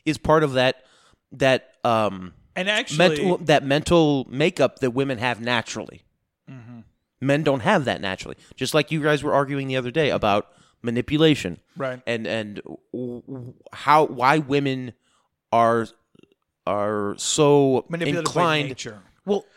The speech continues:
Speaker 2: Well,
Speaker 1: no,
Speaker 2: and
Speaker 1: no,
Speaker 2: that's
Speaker 1: not manipulative by nature, but inclined to manipulate.
Speaker 2: Right, right.
Speaker 1: And you have to listen, you have to actively, like, oh, ho-, hold back.
Speaker 2: Yeah,
Speaker 1: Okay?
Speaker 2: I'm not going that route.
Speaker 1: Not doing that.
Speaker 2: Yeah.
Speaker 1: Ju-, just like men are naturally inclined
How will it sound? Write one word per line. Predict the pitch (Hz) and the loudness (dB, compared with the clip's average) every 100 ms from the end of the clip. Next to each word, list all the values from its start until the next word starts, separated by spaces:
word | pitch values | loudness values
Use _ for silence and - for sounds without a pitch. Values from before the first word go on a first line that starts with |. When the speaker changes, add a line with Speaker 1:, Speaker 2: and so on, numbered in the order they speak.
| - | -2
Speaker 2:
Well, | - 254 | 0 0
Speaker 1:
no, | |
Speaker 2:
and | 262 240 | -2 6
Speaker 1:
no, | 285 | 6
Speaker 2:
that's | 277 | 8
Speaker 1:
not | 294 | 6
manipulative | 285 285 285 269 | 6 4 4 4
by | 233 | 4
nature, | 233 220 214 | 2 2 2
but | 185 - | 0 0
inclined | 170 - - 185 202 202 - | -4 -8 -4 -2 0 -2 -2
to | 165 | -2
manipulate. | 156 190 - 110 92 - _ _ | 0 0 0 -6 -10 -14 _ _
Speaker 2:
Right, | 160 165 147 131 143 | -4 -2 -2 -6 -6
right. | 139 131 | -4 -2
Speaker 1:
And | 139 175 | 0 2
you | |
have | 165 196 | 4 2
to | - - | 0 -6
listen, | 185 214 - - | -6 -6 -8 -6
you | 160 | 0
have | 165 156 | 2 0
to | 135 123 | -4 -2
actively, | 123 - 175 135 139 123 | -2 0 -2 -2 -4 -4
like, | 107 - - | -6 -10 -6
oh, | 151 135 107 | -2 -2 -4
ho-, | - - - - | -10 -16 -16 -12
hold | 120 147 | -10 -4
back. | 139 80 - _ | -4 -4 -12 _
Speaker 2:
Yeah, | 165 156 135 | -2 -2 0
Speaker 1:
Okay? | 120 | 0
Speaker 2:
I'm | 120 | -2
not | 143 - 143 | -2 -8 -10
going | 139 131 | -8 -8
that | 120 - _ | -12 -14 _
route. | 160 180 | -14 -8
Speaker 1:
Not | 117 | -4
doing | 123 107 | -4 -4
that. | 92 - | -6 -6
Speaker 2:
Yeah. | 131 | -6
Speaker 1:
Ju-, | 113 208 - | -4 -4 -2
just | 170 214 | 0 4
like | 180 170 - - - | 4 2 -6 -18 -2
men | 151 | 0
are | 208 | 2
naturally | 151 151 - 196 | 2 2 0 -2
inclined | 180 - 220 175 | -4 -2 0 0